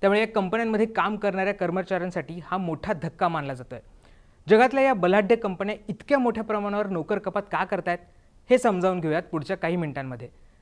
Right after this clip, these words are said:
नमस्कार, मी राहुल गायकवाड, मुंबई तकमध्ये तुमचं स्वागत आहे. Twitterचे कर्मचारी त्यांच्या रुटीनप्रमाणे ऑफिससाठी निघाले होते, तेव्हा त्यांना एक मेल आला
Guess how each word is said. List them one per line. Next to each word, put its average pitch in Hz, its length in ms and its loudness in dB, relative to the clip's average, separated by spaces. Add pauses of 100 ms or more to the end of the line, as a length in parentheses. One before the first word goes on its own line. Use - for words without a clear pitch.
नमस्कार, 190 320 0
मी 202 100 2
राहुल 185 220 2
गायकवाड, 165 340 -2 (240)
मुंबई 196 280 2
तकमध्ये 147 380 -4
तुमचं 143 200 -8
स्वागत 151 380 -2
आहे. 120 160 -12 (1000)
Twitterचे 277 380 4
कर्मचारी 226 420 0
त्यांच्या 220 300 -2
रुटीनप्रमाणे 180 760 -2
ऑफिससाठी 190 460 -4
निघाले 139 280 -4
होते, 113 140 -10 (540)
तेव्हा 190 180 6
त्यांना 202 220 2
एक 208 160 0
मेल 185 240 2
आला 147 200 0